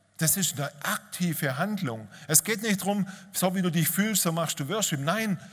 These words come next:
Worship ist ein Auftrag. Paulus und Silas, die sind im Gefängnis gewesen, so richtig eingespannt. Das ist also,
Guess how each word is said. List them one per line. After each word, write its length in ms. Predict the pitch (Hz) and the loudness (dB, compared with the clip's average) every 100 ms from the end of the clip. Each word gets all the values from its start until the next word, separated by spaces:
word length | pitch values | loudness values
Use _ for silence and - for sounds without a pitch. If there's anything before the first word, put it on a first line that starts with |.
| - | -10
Worship 420 | 127 190 226 214 180 | -2 0 2 0 0
ist 200 | 156 143 | 0 0
ein 80 | |
Auftrag. 880 | 156 175 220 - - 160 113 113 - - - _ _ _ _ _ _ _ _ _ _ _ _ _ _ _ - | -2 -2 -2 -2 -2 -2 -2 -4 -12 -20 -20 _ _ _ _ _ _ _ _ _ _ _ _ _ _ _ -6
Paulus 340 | 139 180 139 | 0 0 0
und 80 | 135 | 0
Silas, 640 | - 165 175 123 127 - - - _ _ - - - | 0 2 2 2 0 -2 -6 -16 _ _ -20 -20 -2
die 60 | 139 | 2
sind 180 | 151 | 4
im 120 | 156 151 | 2 2
Gefängnis 540 | 139 160 185 190 - | 2 2 2 2 2
gewesen, 420 | 147 165 170 - | 2 2 2 0
so 120 | 151 | -2
richtig 340 | 139 160 180 - | -2 -2 -4 -2
eingespannt. 600 | 127 185 - - 165 151 | -2 -2 -4 -2 -2 -2
Das 140 | 127 | -4
ist 120 | 135 | -4
also, 360 | 143 131 139 117 | -2 -2 -4 -6